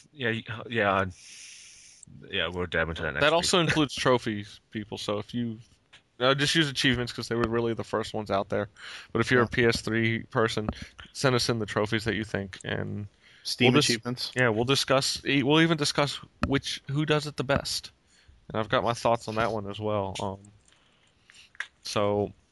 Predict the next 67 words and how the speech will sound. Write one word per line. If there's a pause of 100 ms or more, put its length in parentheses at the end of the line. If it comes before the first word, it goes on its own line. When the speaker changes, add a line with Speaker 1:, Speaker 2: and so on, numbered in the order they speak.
(180)
Speaker 2:
don't
forget
to
leave
us
a
comment.
Well,
what
I'm
gonna
do
is
I'm
gonna
put
up
this
week's
episode, (420)
and
in
there
you
can
leave
the
comments
for
the
next
week.
So
put
'em
in
there.
So
when
you
see
this
episode
go
up
in
the
forum, (420)
in
the
forum
thread, (260)
leave
our
co-,
leave
the
comments
there
as
well
as
questions
for
the
next
episode,